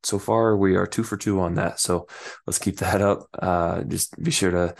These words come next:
spread the word. I know Dynasty is fairly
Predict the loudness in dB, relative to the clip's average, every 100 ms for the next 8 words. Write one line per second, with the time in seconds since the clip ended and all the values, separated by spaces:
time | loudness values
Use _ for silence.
0 | -16 -14 -6 2 4 4 4 4 4 4
1 | 2 2 0 0 0 0 -2 -2 -4 -4
2 | -2 -2 -2 0 2 0 -4 -12 -16 -6
3 | 0 2 2 2 0 -2 -2 -2 -2 -2
4 | -6